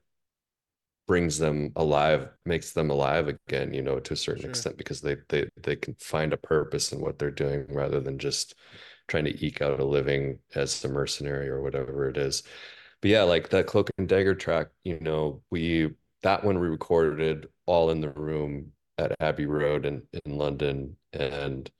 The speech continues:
Speaker 1: you know, for those jazz elements, those were, those were parts where I wrote, you know, I wrote the, all the notes for that.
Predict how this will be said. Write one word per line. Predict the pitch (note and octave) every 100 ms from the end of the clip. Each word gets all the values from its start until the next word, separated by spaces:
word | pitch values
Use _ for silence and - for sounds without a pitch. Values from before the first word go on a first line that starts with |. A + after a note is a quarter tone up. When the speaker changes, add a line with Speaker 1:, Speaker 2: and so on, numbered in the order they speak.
| _ _ _ _ _ -
Speaker 1:
you | D#2+
know, | D2+
for | -
those | E2 F2+ F2+ -
jazz | - D#2+ D2+ D#2 D2+ -
elements, | D#2 D2+ D2 D2 C#2+ - - _ -
those | E2 D#2
were, | D#2+ D2+ -
those | G2 F#2+
were |
parts | E2+ - F2 E2+ -
where | D#2
I | D#2+
wrote, | D#2 D#2 D2+ C#2+ - _ _ -
you |
know, | D#2
I | D2
wrote | D2 D#2+ - _ _ -
the, | D2 -
all | E2+ D#2
the |
notes | D2+ D2+ D2+ - - _ -
for | - D#2+
that. | D2 C#2+ C#2